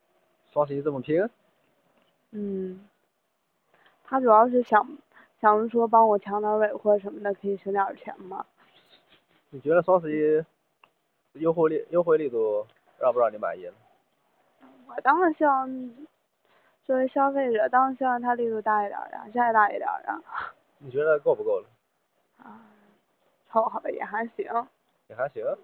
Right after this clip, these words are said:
Speaker 2: 嗯。
Speaker 1: 他不是说全场满价吗？
Speaker 2: 啊？
Speaker 1: 你应该是主要天天是淘宝啊。
Speaker 2: 哦。
Speaker 1: 啊，你觉得相对于平时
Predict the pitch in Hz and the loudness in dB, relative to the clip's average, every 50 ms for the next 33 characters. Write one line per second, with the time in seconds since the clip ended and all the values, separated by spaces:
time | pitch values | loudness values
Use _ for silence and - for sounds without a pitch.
0 | - - _ - 220 214 214 208 208 208 208 _ _ _ _ _ _ 156 151 147 | -16 -20 _ -20 -20 -18 -18 -20 -20 -20 -20 _ _ _ _ _ _ -10 -6 -6
1 | 147 147 139 - 147 147 127 120 120 117 101 107 110 95 95 98 101 _ - - | -6 -4 0 0 0 0 0 0 0 -2 -2 -2 -2 -4 -6 -8 _ _ -20 -20
2 | - _ _ _ - - _ _ _ _ _ _ _ _ _ _ _ _ _ - | -20 _ _ _ -20 -20 _ _ _ _ _ _ _ _ _ _ _ _ _ -6
3 | 143 226 - 156 160 160 165 160 156 147 139 131 127 123 123 123 - _ - 131 | -4 -2 -2 0 0 0 -2 0 -2 -4 -4 -4 -4 -4 -6 -8 -12 _ -2 0
4 | 139 139 131 - 139 131 135 131 127 _ 123 117 110 101 95 92 98 113 135 - | 2 2 0 -2 -6 -8 -10 -14 -6 _ -2 0 2 2 0 0 -2 -4 -6 -12
5 | _ _ _ _ _ _ _ _ _ _ _ _ _ _ _ - _ _ - 220 | _ _ _ _ _ _ _ _ _ _ _ _ _ _ _ -20 _ _ -2 0
6 | 190 175 175 175 165 147 - - 220 - _ _ _ - _ _ - 131 127 120 | 2 2 2 2 0 -2 -6 -12 -18 -18 _ _ _ -20 _ _ -10 -8 -6 -4
7 | 123 135 139 139 131 120 117 110 110 - _ _ _ _ _ _ _ - 147 147 | -2 0 2 2 2 2 0 -2 -6 -10 _ _ _ _ _ _ _ -8 -6 -4
8 | 151 135 127 - 131 131 - 120 110 110 107 104 107 110 110 | -4 -4 -6 -6 -8 -8 -6 -4 -4 -4 -4 -4 -6 -8 -10